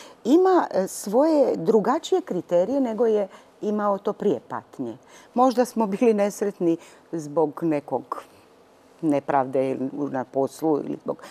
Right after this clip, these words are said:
nekog šefa ili zbog nečega. A onda poslije vidimo da to tako sve nevažno što je čovjek primao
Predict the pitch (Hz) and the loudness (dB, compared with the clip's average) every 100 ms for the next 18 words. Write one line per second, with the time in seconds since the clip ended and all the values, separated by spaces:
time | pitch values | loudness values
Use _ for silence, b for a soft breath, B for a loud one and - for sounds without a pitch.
0 | B 143 156 - 139 135 - 143 147 143 | B -4 -4 -2 -2 -2 -2 -2 -2 -2
1 | 139 147 - - 240 B B B B _ | -4 -4 -6 -8 -8 B B B B _
2 | _ _ _ - 214 - - 320 349 339 | _ _ _ -8 -6 -8 -4 -2 0 -4
3 | - 302 - 269 277 262 240 269 220 - | -4 -4 -4 -2 0 -2 -4 -2 -2 -4
4 | 185 180 175 _ 262 262 - - 294 359 | -4 -4 -6 _ -2 -2 -2 -10 -6 -4
5 | - 269 180 135 131 135 175 - - B | 0 0 0 -2 -4 -6 -6 -8 -10 B
6 | B B - 180 170 175 160 175 - _ | B B -2 -2 2 2 2 0 -4 _
7 | _ - 156 143 160 185 247 | _ -2 0 0 0 2 2